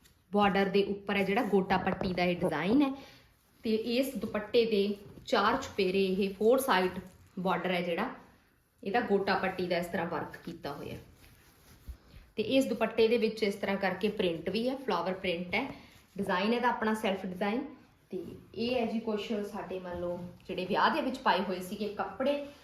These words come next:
ਤੇ ਅੱਛਾ ਜੀ, ਇੱਕ ਤੁਹਾਨੂੰ ਮੈਂ ਹੋਰ ਚੀਜ਼ ਦਿਖਾਉਣੀ ਜੋ ਸਾਡੀ ਬਣਾਉਣ ਵੱਲੋਂ ਰਹਿ ਗਈ ਸੀ, ਕਿਉਂਕਿ ਜੈਸਮੀਨ ਦੀ ਦੋ ਰੈਡੀਮੇਡ ਡਰੈਸ ਹੈ, ਉਹ ਮੈਂ ਤੁਹਾਨੂੰ ਨਹੀਂ ਦਿਖਾਈ ਹੈ ਅੱਜ, ਕਿਉਂਕਿ ਉਹ ਮੈਂ ਬੈੱਡ ਦੇ ਵਿੱਚ ਸੰਭਾਲ ਰੱਖੀਆਂ, ਬਹੁਤ ਡੂੰਘੀਆਂ, ਉਸ ਨੂੰ ਕੱਢਣਾ ਹੁਣ ਔਖਾ ਹੈ। ਅਹ, ਜੋ ਉਹ ਡਰੈਸ ਸੀ ਉਹ ਵੀ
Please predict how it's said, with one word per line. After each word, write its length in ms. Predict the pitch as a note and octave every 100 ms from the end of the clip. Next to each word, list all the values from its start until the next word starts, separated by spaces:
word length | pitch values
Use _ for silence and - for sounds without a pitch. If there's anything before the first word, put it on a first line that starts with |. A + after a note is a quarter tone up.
| -
ਤੇ 120 | A#3 A#3+
ਅੱਛਾ 200 | A3+ B3
ਜੀ, 100 | A#3
ਇੱਕ 280 | - B3 C4
ਤੁਹਾਨੂੰ 200 | C#4+ C4
ਮੈਂ 100 | B3
ਹੋਰ 220 | G#3+ G3+
ਚੀਜ਼ 240 | - A3
ਦਿਖਾਉਣੀ 300 | G#3 A#3 A3
ਜੋ 120 | A#3 A#3
ਸਾਡੀ 300 | B3 G3+ G#3
ਬਣਾਉਣ 320 | G3+ F#3 F#3
ਵੱਲੋਂ 320 | F#3+ G3 G#3+
ਰਹਿ 260 | D3+ D#3 A#3+
ਗਈ 100 | C#4+
ਸੀ, 140 | C#4
ਕਿਉਂਕਿ 220 | C4 B3
ਜੈਸਮੀਨ 420 | A#3+ A3+ A3+ B3+
ਦੀ 280 | B3 B3+ C4 G3+
ਦੋ 200 | A3+ A3+
ਰੈਡੀਮੇਡ 420 | G#3 G#3+ B3 B3
ਡਰੈਸ 300 | G#3+ G3+ -
ਹੈ, 60 | B3+
ਉਹ 120 | B3+
ਮੈਂ 100 | C#4+
ਤੁਹਾਨੂੰ 280 | D4 C4+ A#3+
ਨਹੀਂ 160 | G3+
ਦਿਖਾਈ 420 | A3+ A3 G3+ F#3+
ਹੈ 120 | F#3+ F#3
ਅੱਜ, 180 | F#3+ C4 - - - -
ਕਿਉਂਕਿ 220 | C#4 C#4
ਉਹ 140 | B3+
ਮੈਂ 320 | C4 C4 B3 A#3
ਬੈੱਡ 340 | A#3+ A3 G#3+
ਦੇ 120 | A3+
ਵਿੱਚ 140 | A3+ A#3+
ਸੰਭਾਲ 320 | C4+ C4 B3+
ਰੱਖੀਆਂ, 280 | G3+ A3+ A3+
ਬਹੁਤ 180 | A3
ਡੂੰਘੀਆਂ, 400 | G#3 G3+ A3 C4+
ਉਸ 140 | B3 A#3+
ਨੂੰ 120 | A#3
ਕੱਢਣਾ 380 | - A#3 B3+ A#3+
ਹੁਣ 380 | A3 G#3 G3 G3
ਔਖਾ 340 | F#3+ - B3+
ਹੈ। 320 | C4+ - - - - _ F#3+
ਅਹ, 180 | G3+
ਜੋ 200 | G3 A3
ਉਹ 240 | A3+ A3+ C#4
ਡਰੈਸ 300 | B3+ A#3+ B3
ਸੀ 80 | C4
ਉਹ 180 | A3
ਵੀ 240 | A#3 D4